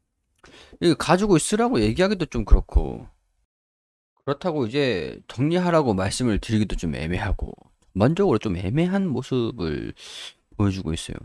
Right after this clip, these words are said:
이전 같은 경우에서야 제가 여기 뭐 이탈하면은, 이탈 안 하면은 홀딩, 어, 여기도 여기 좀 지켜주고 있으니까 좀 지켜보자.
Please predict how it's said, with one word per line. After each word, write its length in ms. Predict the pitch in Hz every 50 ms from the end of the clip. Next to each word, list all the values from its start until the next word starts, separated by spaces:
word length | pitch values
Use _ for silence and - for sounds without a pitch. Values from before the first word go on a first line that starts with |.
| 95
이전 260 | 98 98 104 135 180 208
같은 300 | 214 220 220 - 226 202
경우에서야 440 | 202 180 170 160 143 135 - 101
제가 320 | 90 - - 104 101 95 82
여기 220 | 87 95 104 104
뭐 140 | 90 82 69
이탈하면은, 760 | 85 95 - 120 104 101 95 95 92 87 82 90 113 147 151
이탈 320 | - 90 - - 98 92 -
안 120 | 85 95
하면은 280 | 95 92 90 85 78 92
홀딩, 340 | 98 104 87 - - 90 - - _ _ _ _ _ _ _ _ -
어, 160 | 92 90 82 85
여기도 480 | 85 95 101 95 101 107 127 135 143 139 135
여기 260 | - 85 87 87 82 76
좀 160 | - 85 80
지켜주고 420 | - - - - 113 101 104 101
있으니까 520 | 90 - - 82 85 87 - - 82 80 76
좀 140 | - - 64
지켜보자. 500 | - - - - - 90 80 - -